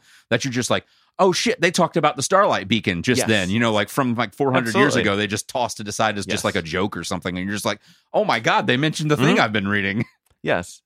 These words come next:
Speaker 2: absolutely. And I, I feel the same way, uh, ab-, about, um, oh shit, I just lost it.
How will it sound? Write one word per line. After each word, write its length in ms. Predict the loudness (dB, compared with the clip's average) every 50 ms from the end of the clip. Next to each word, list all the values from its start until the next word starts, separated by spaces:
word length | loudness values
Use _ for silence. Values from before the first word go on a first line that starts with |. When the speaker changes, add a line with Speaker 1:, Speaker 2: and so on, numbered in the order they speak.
| _ -2
Speaker 2:
absolutely. 520 | -2 -2 0 0 -2 -2 0 2 2 2
And 100 | 2 2
I, 200 | 2 2 2 0
I 60 | -2
feel 180 | 0 0 -2 -2
the 120 | -2 -2
same 260 | -4 -4 -4 -4 -2 0
way, 380 | 0 2 2 2 0 0 -2 _ _ _ _ _ _ _ _ 0
uh, 340 | 2 2 2 2 0 -4 -6 -12 _ _ -4 -2
ab-, 140 | 0 0
about, 680 | 0 0 0 2 2 4 4 4 4 2 0 -4 -8 -10 -6 -4
um, 520 | -2 -2 -2 -4 -6 -10 -14 -18 -20 -20 _ _ _ _ _ _ _ _ _ _ _ _ _ _ _ _ _ _ _ _ -16
oh 100 | -14 -14
shit, 240 | -12 -8 -6 -6 -6
I 80 | -6 -8
just 180 | -10 -10 -8 -6
lost 260 | -6 -6 -6 -8 -12
it. 100 | -14